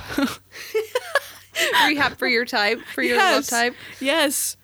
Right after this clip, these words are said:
Speaker 1: I need to be sent to a school where you fall in love with really nice,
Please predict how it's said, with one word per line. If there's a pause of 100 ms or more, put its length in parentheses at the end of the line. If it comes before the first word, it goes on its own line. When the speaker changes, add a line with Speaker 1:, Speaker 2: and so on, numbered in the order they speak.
Speaker 1:
I
need
to
be
sent
to
a
school
where
you
fall
in
love
with
really
nice,